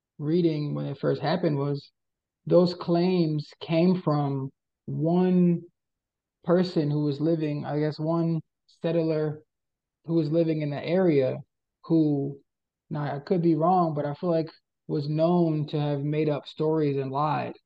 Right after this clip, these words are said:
And it was specifically one person who said that, and it kinda just steamrolled. But, um,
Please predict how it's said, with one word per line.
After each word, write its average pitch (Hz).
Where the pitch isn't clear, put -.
And 139
it 143
was 147
specifically 165
one 143
person 156
who 139
said 147
that, 117
and 139
it 131
kinda 139
just -
steamrolled. 139
But, 139
um, 127